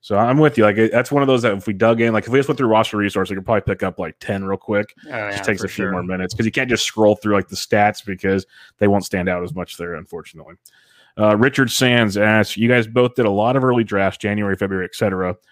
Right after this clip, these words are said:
Speaker 1: What did you learn from the experience in retrospect? What lessons can you share?" So what did you learn from those early drafts for this season?
Speaker 2: From really, really, really, really,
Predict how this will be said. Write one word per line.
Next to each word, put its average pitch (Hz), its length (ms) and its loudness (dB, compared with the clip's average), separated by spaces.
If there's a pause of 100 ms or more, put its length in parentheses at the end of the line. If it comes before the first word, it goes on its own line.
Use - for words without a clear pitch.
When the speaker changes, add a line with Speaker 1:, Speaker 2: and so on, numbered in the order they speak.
(320)
Speaker 1:
What 127 180 0
did 143 140 -4
you 143 100 2
learn 117 180 0
from 113 80 -6
the 107 80 0
experience 104 560 -4
in 95 140 -6
retrospect? 92 600 -4
What 107 220 -2
lessons 101 480 -6
can 95 220 -10
you 90 140 -10
share?" 85 420 -8 (500)
So - 140 -10
what 120 180 0
did 120 140 -8
you 123 120 4
learn 107 200 2
from 95 140 -4
those 92 180 0
early 95 260 0
drafts 87 460 -6
for 87 420 -10 (100)
this - 140 -10
season? 78 360 -16 (240)
Speaker 2:
From 143 440 -6
really, 190 680 -2
really, 123 760 -6
really, 120 1000 -8
really, 107 580 -12